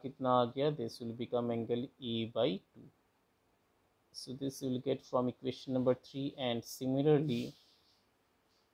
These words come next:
from equation number five। So equation number five क्या था, एक बार देख लीजिए।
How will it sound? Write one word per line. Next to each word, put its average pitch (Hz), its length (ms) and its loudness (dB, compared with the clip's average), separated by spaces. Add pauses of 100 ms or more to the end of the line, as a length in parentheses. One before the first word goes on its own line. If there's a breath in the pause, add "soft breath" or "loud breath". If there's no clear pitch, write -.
(500)
from 123 640 6 (240)
equation 127 960 0
number 120 560 4 (180)
five। 110 280 4 (400)
So - 180 -12
equation 127 380 -6
number 127 240 2 (140)
five 123 200 8 (140)
क्या 127 140 4
था, 127 160 2
एक 123 200 2
बार 123 120 2
देख 123 220 0
लीजिए। 123 340 -6